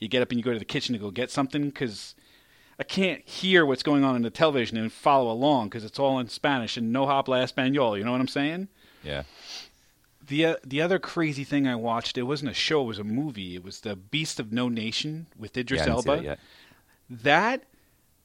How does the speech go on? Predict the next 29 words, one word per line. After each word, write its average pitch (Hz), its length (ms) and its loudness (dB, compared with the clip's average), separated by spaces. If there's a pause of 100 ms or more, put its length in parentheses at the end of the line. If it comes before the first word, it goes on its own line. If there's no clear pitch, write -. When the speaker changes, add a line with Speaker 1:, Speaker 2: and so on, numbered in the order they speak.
Speaker 1:
<sighs> - 640 -8
if, 143 200 -6
if - 180 -12
you 220 120 2
watch 269 340 6
this, 208 300 2
this 170 300 -2
movie, 185 500 0
just, - 320 -10 (460)
you 175 120 -2
gotta 226 220 8
wanna 143 440 4
watch 117 460 0
it. - 180 -10 (500)
It 175 140 4
is 170 340 6
horrible 151 800 6
to - 160 -8
watch. - 720 0 (640)
This 165 180 -2
is 156 100 0
Idris 190 320 2
Elba, 127 420 2
and 135 140 0
there's 127 160 0
this 117 160 -6
kid, 147 300 -2
a 101 60 -6
boy. 101 600 -2